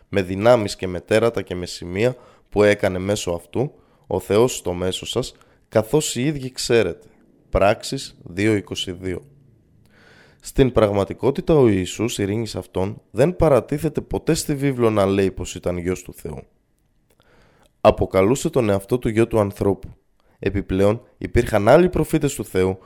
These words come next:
που αναφέρονταν κατηγορηματικά στη βίβλο ως γη του Θεού, όπως στους Ψαλμούς δύο επτά, όπου ο προφήτης Δαβίδ, ειρήνη σε αυτόν, αναφέρεται ως γιος του Θεού. «Ο Κύριος είπε σε μένα,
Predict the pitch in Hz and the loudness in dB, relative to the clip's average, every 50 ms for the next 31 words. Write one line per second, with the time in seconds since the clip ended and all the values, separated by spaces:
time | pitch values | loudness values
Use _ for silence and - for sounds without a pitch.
0 | - _ _ - 101 104 98 98 98 - 143 131 143 143 143 135 - 107 104 - | -20 _ _ 2 4 4 4 4 2 2 2 2 2 2 0 0 -2 -2 -2 -2
1 | 104 92 95 98 90 92 95 92 92 - - - - 139 156 - - - 110 101 | -2 -2 -2 -2 -2 -2 -4 -4 -6 -8 -8 0 2 2 2 2 0 -6 -2 0
2 | 107 117 117 110 101 101 107 113 104 101 98 107 117 113 117 101 - - 85 85 | 0 0 0 0 0 2 2 2 0 -2 -4 -6 -4 -4 -8 -10 -10 -8 -6 -2
3 | 87 107 139 - _ _ _ _ _ _ _ - 147 156 151 180 175 - - 143 | -2 -2 -2 -4 _ _ _ _ _ _ _ 2 2 2 2 0 -4 -4 -6 -8
4 | 131 - - - 98 92 98 123 151 147 127 117 123 139 147 139 123 - - - | -10 -6 -2 -2 -2 0 0 -2 -2 -4 -4 -4 -2 0 2 2 2 0 -2 2
5 | - 120 104 90 - - _ _ _ _ _ _ - 104 104 - 107 98 92 - | 4 4 4 2 0 -8 _ _ _ _ _ _ 0 0 0 2 0 -2 0 0
6 | 92 92 - - 139 147 180 165 147 127 110 92 82 87 95 95 104 113 - - | -4 -4 -2 -4 -2 -2 -2 -2 2 2 2 2 2 0 -2 -2 -2 -4 -8 -6
7 | - 98 92 101 110 117 104 - - 87 - - 95 104 127 165 - _ - 104 | -4 -4 -2 -2 -2 -4 -4 -6 -10 -12 -8 -4 -4 -2 -2 -4 -6 _ -2 -2
8 | 101 95 - 147 151 160 156 147 143 139 117 123 135 139 - - - - - 107 | -2 0 0 0 0 0 0 2 2 2 2 0 -2 -2 -2 -6 -6 0 2 4
9 | 104 95 85 - - _ _ _ _ _ _ _ _ _ _ _ - - - - | 4 4 0 -4 -10 _ _ _ _ _ _ _ _ _ _ _ -20 -20 -20 -20
10 | - _ - - - - - - _ _ _ _ _ _ - 107 - - - 120 | -20 _ -20 -20 -20 -20 -20 -20 _ _ _ _ _ _ -6 -6 -4 0 2 4
11 | 127 127 127 117 - - 131 - - 117 - - 110 107 104 104 95 95 90 87 | 6 6 6 4 4 0 -2 -2 -2 -2 0 0 0 2 2 2 0 0 -2 -6
12 | 92 | -8